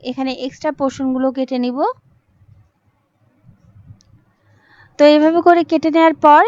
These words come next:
এখানে আমি হাফ ইঞ্চি পরিমাণ ধরে নিচ্ছি এক্সট্রা পোর্শন। এখানে আমি সেলাই মার্জিন করে দিচ্ছি এবং এখান থেকে আমি টোটাল সেলাইগুলো মার্জিন করে নেব, মানে এখান থেকে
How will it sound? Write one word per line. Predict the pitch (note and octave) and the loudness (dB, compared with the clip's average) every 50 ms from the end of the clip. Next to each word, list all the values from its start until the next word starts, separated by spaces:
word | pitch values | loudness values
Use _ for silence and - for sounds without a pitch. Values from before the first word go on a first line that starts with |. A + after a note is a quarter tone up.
| B4+ | -2
এখানে | - C#4+ - - D#4 D4+ D#4 | -6 -8 -6 -4 -2 0 2
আমি | D#4 D4+ D4 E4+ F4+ | 2 2 2 0 -2
হাফ | D#4 - C4+ C4+ C#4+ C#4+ _ _ | -2 -2 0 0 0 -2 _ _
ইঞ্চি | D#4 D#4 D4 C#4+ D#4+ D4 | -6 -6 -4 -4 -6 -4
পরিমাণ | - D4+ C#4+ C#4+ C#4 C#4+ C#4 C#4 | -2 -2 -2 0 0 0 -2 0
ধরে | C4 C4 B3+ B3+ B3+ C4 C4 | 0 0 0 0 0 -2 -2
নিচ্ছি | C4+ C4+ C4 B3+ _ - - E4+ A#4 B4+ B4+ _ _ _ _ _ _ _ _ _ _ _ _ _ _ _ _ _ _ | -2 -4 -4 -6 _ -10 -10 -8 -8 -8 -12 _ _ _ _ _ _ _ _ _ _ _ _ _ _ _ _ _ _
এক্সট্রা | - C4+ C#4 C#4 - - - D4+ | -6 -6 -6 -6 -8 -4 -4 -4
পোর্শন। | C#4+ - D4 C#4 C#4 C4+ C#4+ D#4 E4 G#4 A#4 - _ _ _ _ _ _ | -4 0 0 -2 -2 -2 -2 -2 -2 -2 -4 -10 _ _ _ _ _ _
এখানে | C4+ C4+ - D#4 D#4 D#4+ | -10 -4 -2 -2 0 0
আমি | D#4+ D#4 D#4+ | 0 0 -2
সেলাই | D4+ - D4+ C#4+ C#4+ C#4+ D4 | -2 -2 -2 0 0 0 2
মার্জিন | C#4+ C#4+ C#4+ C4+ D4 C#4 | 0 0 -2 -2 -4 -6
করে | C4 - C#4+ C#4 C#4 B3+ | -2 0 0 0 0 0
দিচ্ছি | C#4 C4+ C4 A#3 D#4+ E4 | -2 -6 -6 -4 -4 -2
এবং | D#4+ D4 C#4+ C#4 | -2 -2 -2 -4
এখান | C4 C#4 - D#4 D#4 D4+ | -6 -6 -6 -4 -4 -4
থেকে | D4 D4 - E4+ D#4+ D#4+ | -4 -4 -4 -2 -2 -2
আমি | D4+ D4 D4 | 0 -2 -4
টোটাল | D4 - D4 C#4+ C4+ D#4 D#4 D#4 D#4 | -2 -2 -4 0 0 0 0 0 -2
সেলাইগুলো | - - D4 C4+ B3+ C4 C4 C4+ C#4 C#4+ E4 G#4 A#4+ - - - - - - - _ | -6 -6 -4 -2 -2 -2 -2 -4 -2 -2 -2 -2 -4 -8 -16 -20 -20 -20 -20 -18 _
মার্জিন | A3+ B3 C4 C4+ B3+ C#4 D4 C4+ B3+ | -2 0 0 0 0 -2 -4 -6 -4
করে | - A#3+ A3+ G#3 | -4 -4 -4 -4
নেব, | F#3+ F#3+ F#3 F#3+ G3 G3+ | -6 -10 -10 -10 -12 -8
মানে | G#3 A3 A3+ A#3+ | -8 -6 -6 -6
এখান | A#3+ A#3+ B3+ - D4 D4+ D4 | -8 -8 -8 -8 -6 -6 -4
থেকে | C#4+ D#4 D4 - | -4 -6 -8 -6